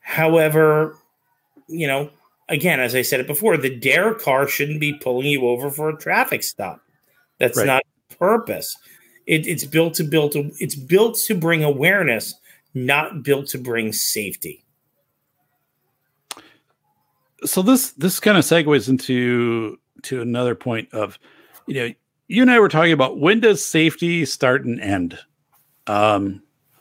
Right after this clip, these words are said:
Speaker 2: it, it, you know, in as, um, you know, people have more in, i-, kind of this progressive, um,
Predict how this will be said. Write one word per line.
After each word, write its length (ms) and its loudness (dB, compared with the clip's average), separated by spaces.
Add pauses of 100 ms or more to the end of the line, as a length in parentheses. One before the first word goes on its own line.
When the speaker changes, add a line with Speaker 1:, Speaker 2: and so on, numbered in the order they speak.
(280)
Speaker 2:
it, 280 -6 (140)
it, 200 -8 (160)
you 160 -4
know, 180 2
in 160 4
as, 720 2
um, 480 -2 (340)
you 100 -6
know, 100 -4
people 400 4
have 380 2 (760)
more 800 6 (400)
in, 240 -8 (140)
i-, 320 -14
kind 180 0
of 100 -2
this 160 -8
progressive, 1000 0
um, 280 -10